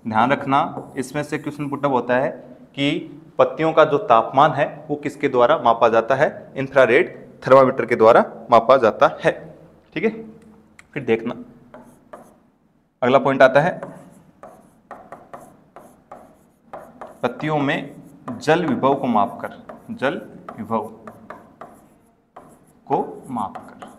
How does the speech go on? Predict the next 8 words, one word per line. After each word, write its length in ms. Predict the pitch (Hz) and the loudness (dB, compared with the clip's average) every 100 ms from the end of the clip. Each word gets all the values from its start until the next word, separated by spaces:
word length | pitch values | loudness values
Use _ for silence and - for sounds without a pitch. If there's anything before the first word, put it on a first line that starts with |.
| _ _ - - - _ _ _ - - - - - - _ _ - - - _ _ _ _ - - - _ _ _ 143 | _ _ -20 -20 -20 _ _ _ -20 -20 -20 -20 -20 -20 _ _ -20 -20 -20 _ _ _ _ -20 -20 -20 _ _ _ -2
ये 460 | 180 190 185 185 - | 0 0 -2 -4 4
point, 260 | 170 170 | 4 4
कुछ 200 | 180 175 | -4 0
point 240 | 160 165 113 | 0 0 -2
हो 100 | 95 | -6
गए। 140 | 87 - - | -6 -14 -16
ठीक 140 | - | -12
है, 60 | 233 | -12